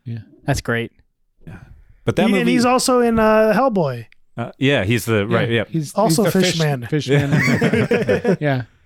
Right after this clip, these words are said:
Speaker 3: Yeah.
Speaker 1: And he's, he's on, uh, Star Trek Discovery too.
Speaker 3: Hmm.
Speaker 1: He's, yeah. He's captain.
Speaker 3: Hmm. He's a captain?
Speaker 1: Yeah, he becomes a captain, yeah.
Speaker 3: Oh.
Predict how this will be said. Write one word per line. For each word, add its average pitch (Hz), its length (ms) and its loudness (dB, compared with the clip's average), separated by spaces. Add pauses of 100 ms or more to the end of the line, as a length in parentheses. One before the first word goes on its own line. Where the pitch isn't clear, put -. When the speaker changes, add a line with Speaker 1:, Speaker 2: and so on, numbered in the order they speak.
(160)
Speaker 3:
Yeah. 101 220 -2
Speaker 1:
And 165 160 0
he's, 156 520 -2
he's 143 320 -2
on, 147 360 -2
uh, 139 640 -6 (160)
Star 139 240 -4
Trek 147 200 -8
Discovery 135 520 -8
too. 135 220 -16 (420)
Speaker 3:
Hmm. 98 100 -4
Speaker 1:
He's, 85 280 -10 (260)
yeah. 117 180 -14 (560)
He's - 80 -20
captain. 131 460 -10 (560)
Speaker 3:
Hmm. 120 180 -4 (560)
He's 110 140 -2
a 104 60 -2
captain? 147 500 -6 (460)
Speaker 1:
Yeah, 151 160 -2
he 117 180 -8
becomes 143 340 -8
a 120 40 -16
captain, 117 420 -14
yeah. 120 100 -14 (260)
Speaker 3:
Oh. 123 140 -8